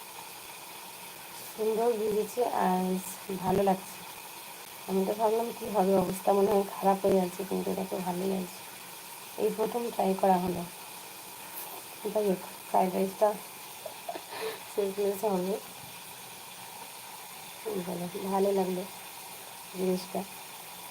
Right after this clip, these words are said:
আচ্ছা, সোহেল বলছে, "কলকাতার কোথায়?" কলকাতার বেহালাই ভাই। আচ্ছা,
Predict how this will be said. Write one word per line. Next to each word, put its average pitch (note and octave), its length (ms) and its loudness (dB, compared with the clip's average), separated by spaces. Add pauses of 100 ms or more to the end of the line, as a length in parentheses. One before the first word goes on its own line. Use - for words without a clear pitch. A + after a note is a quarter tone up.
(1300)
আচ্ছা, F#3 680 -2 (500)
সোহেল G#3+ 300 2
বলছে, G#3+ 420 0
"কলকাতার F#3+ 560 0 (100)
কোথায়?" F#3+ 360 -4 (1700)
কলকাতার G3 500 2
বেহালাই G3 500 4
ভাই। F#3+ 180 2 (1000)
আচ্ছা, F#3+ 440 -4